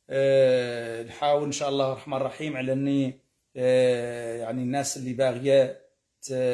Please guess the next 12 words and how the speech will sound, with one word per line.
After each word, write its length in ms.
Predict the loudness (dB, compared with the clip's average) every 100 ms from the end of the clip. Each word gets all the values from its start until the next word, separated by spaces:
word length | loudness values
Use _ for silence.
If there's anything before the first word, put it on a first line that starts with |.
| -2 -8 -8
ت-، 480 | -8 -8 -8 -10 -10
تتواصل 520 | -12 -6 -4 -2 -4
معنا 540 | -4 -2 -2 -4 -6 -14 _
يعني 300 | -10 -6 -2
على 200 | 0 0
المباشر، 600 | -4 -4 -4 -4 -6 -8 -12 _ _ _ -4
مرحبا 380 | -2 -2 -4
بها 440 | -2 -2 0 0 0
ومرحبا 440 | 0 -4 -6 -8
بآرائها 800 | -6 -4 -4 -6 -6 -4 -6 -8 _ _ _
ومرحبا 640 | -6 -4 -4 -6 -2 -2 -2
بتدخلاتها. 1120 | -4 -4 -4 -6 -6 -6 -6 -6 -6 -10